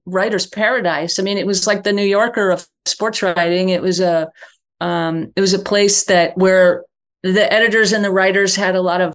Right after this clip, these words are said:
mutual sort of respect for each other. And then it really, I think the culture changed. Um,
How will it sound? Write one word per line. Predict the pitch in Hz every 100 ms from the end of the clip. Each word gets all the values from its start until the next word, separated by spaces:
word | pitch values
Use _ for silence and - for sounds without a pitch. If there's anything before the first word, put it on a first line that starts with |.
| -
mutual | 196 214 208 220 202 196 185 180
sort | - 214 202
of | 190 185
respect | 190 - 214 214 214
for | 220
each | 196
other. | 208 190 190 185
And | 196 233
then | 359 359
it | 277 262
really, | 226 349 381 339 269
I | 233
think | 269 403
the | 220
culture | - 220 233 220
changed. | - 233 226 233 226 - - - - _ _
Um, | 180 185 180 175 170 165